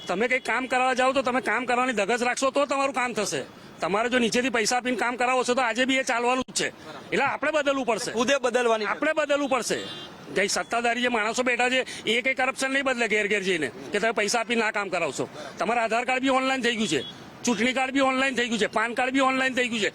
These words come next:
Speaker 1: કરવું પડશે, કરવું પડશે, આપણે કરવું પડશે. અને દેશનો મુદ્દો આવે ત્યારે મારે એટલું જ કહેવું છે કે પહેલાં આપણો રાષ્ટ્રધર્મ નિભાવવો જ જોઈએ.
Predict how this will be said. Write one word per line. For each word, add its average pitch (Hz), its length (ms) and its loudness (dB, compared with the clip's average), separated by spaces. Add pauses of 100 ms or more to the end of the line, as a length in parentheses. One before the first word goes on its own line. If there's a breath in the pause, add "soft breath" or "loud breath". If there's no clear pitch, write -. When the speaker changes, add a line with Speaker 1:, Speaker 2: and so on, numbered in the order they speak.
(200 loud breath)
Speaker 1:
કરવું 294 380 4
પડશે, 233 420 0 (420)
કરવું 262 400 4
પડશે, 285 280 2
આપણે 262 260 0
કરવું 240 380 2
પડશે. 214 280 0
અને 185 380 -4
દેશનો 226 340 0
મુદ્દો 277 260 2
આવે 262 340 4 (160)
ત્યારે 214 180 0
મારે 202 360 2
એટલું 262 260 2
જ - 60 -4
કહેવું 285 280 2
છે 240 140 2 (220 loud breath)
કે 233 80 0
પહેલાં 220 360 2
આપણો 254 180 2
રાષ્ટ્રધર્મ 233 600 0 (460)
નિભાવવો 220 380 4
જ 180 60 -4
જોઈએ. 156 260 -2